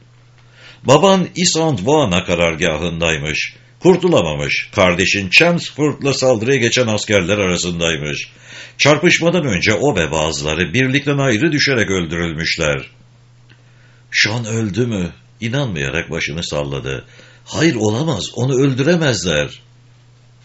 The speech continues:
Ufak tefek İngiliz, "Bunu ne kadar kolaylıkla yaptıklarını bilemezsin." dedi.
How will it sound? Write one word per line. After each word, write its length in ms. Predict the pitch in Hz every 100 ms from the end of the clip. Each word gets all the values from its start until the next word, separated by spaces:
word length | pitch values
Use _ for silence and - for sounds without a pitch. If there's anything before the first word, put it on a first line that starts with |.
| - - _ - - - - -
Ufak 300 | 160 196 208
tefek 300 | 98 87 85
İngiliz, 500 | 82 82 73 87 87
"Bunu 200 | 107 185
ne 80 | 170
kadar 300 | 202 131 92
kolaylıkla 560 | - 87 85 82 87 85
yaptıklarını 760 | 85 98 - 87 98 87 98
bilemezsin." 640 | 85 95 87 78 - 80 76
dedi. 340 | 76 76 71